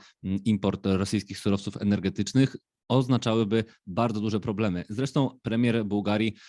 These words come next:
e, nagrał takie wideo, w którym mówił, że jeżeli rzeczywiście wśród, e, liderów europejskich doszłoby,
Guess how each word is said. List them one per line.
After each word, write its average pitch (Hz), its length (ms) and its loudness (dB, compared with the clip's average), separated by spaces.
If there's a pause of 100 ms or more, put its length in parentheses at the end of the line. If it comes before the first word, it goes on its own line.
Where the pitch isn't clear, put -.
(140)
e, 104 100 0
nagrał 101 260 2
takie 98 220 -6
wideo, 98 320 2
w 98 60 -2
którym 95 400 0
mówił, 95 340 0
że 95 220 0
jeżeli 104 440 0
rzeczywiście 101 580 -4
wśród, - 360 -2 (300)
e, 95 240 0
liderów 98 540 2
europejskich 101 800 0
doszłoby, 95 580 0